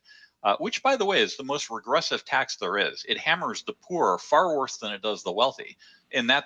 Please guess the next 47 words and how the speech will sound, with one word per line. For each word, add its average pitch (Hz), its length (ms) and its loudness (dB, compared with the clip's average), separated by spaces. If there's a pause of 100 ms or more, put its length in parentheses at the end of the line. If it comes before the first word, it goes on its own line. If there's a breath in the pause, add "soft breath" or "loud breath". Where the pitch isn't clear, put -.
that's 165 240 2
by 226 180 6
design, 208 460 2 (220)
by 98 120 4
the 92 100 -2
way. 65 260 -8 (420 soft breath)
Uh, 90 300 -4
back - 220 0
to 120 60 -14
the 127 100 -8
conspiracy - 600 -4
theory 80 320 -2
here. 82 280 -2
This 175 160 -2
is 233 120 -4
all 165 280 2
carefully 104 480 -2
orchestrated. 87 680 -6 (340 loud breath)
So - 180 -2
the 151 80 -10
point 214 300 -2
here 110 200 4
is 95 360 0 (340 soft breath)
these 240 300 0
people 147 300 -2
know 104 180 0
exactly 156 760 0
what 123 180 -4
they're 98 140 -2
doing. 85 360 -10
They 101 260 -6
keep - 320 -4
us - 240 0
warring 131 500 2
among 110 260 -2
ourselves 95 720 2 (220 soft breath)
so 127 200 0
that 113 100 -4
we 110 160 -8
won't 147 300 -4
return 117 420 -6
back 98 260 2
to - 60 -16
basic - 340 -4
principles 95 520 -10
and 110 100 -10
say, 98 380 4